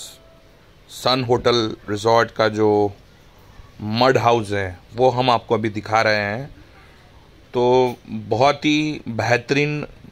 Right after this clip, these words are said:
पूरा ऑथेंटिकेट तरीके से डिज़ाइन किया गया है। आप देख सकते हो, मैं आपको लेके जा रहा हूँ मड हाउस के अंदर।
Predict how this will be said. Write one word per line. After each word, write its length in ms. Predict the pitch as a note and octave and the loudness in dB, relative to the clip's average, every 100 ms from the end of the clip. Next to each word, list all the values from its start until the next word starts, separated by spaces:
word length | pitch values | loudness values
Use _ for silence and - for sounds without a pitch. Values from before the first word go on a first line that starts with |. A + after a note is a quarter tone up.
| - | -6
पूरा 280 | C3 B2+ C3 | 0 4 4
ऑथेंटिकेट 920 | - A#2 G#2+ C#3 C3+ C3 C3 B2+ B2+ - - | 2 -2 0 -2 -2 -4 2 2 0 -10 -10
तरीके 340 | - A2+ A2+ G#2+ | -4 -4 -4 -8
से 200 | - B2 | -4 -4
डिज़ाइन 420 | A2 G#2 G#2+ A2 | -2 -2 -2 -2
किया 280 | - A2 G#2 | -2 0 0
गया 240 | G2 G2+ | 0 0
है। 160 | G2 G#2 | 0 0
आप 140 | G#2+ | -2
देख 240 | G#2+ G#2+ - | -2 -6 -4
सकते 340 | A2+ - A2 | -8 -6 -2
हो, 300 | A2 A2 G#2 - - - - - - - - | 0 0 -2 -10 -20 -20 -20 -20 -20 -20 -12
मैं 200 | G#2+ G#2+ | -6 -2
आपको 640 | G#2+ G2 - G#2+ G#2+ G#2 - | 0 -2 0 0 2 -2 -2
लेके 320 | G#2+ G2+ A#2+ | -4 -2 -2
जा 240 | G#2 G2+ | 2 2
रहा 100 | G#2 | 4
हूँ 480 | G#2 G2+ A2 A#2 A#2 - - - - - - F#2+ | 2 0 -4 -6 -8 -14 -20 -20 -20 -20 -16 -4
मड 260 | G#2 A2+ | 0 0
हाउस 300 | A2 A2 G#2+ | 2 0 0
के 120 | - | -4
अंदर। 440 | G#2 G2 G2 A#2 | -4 -4 0 0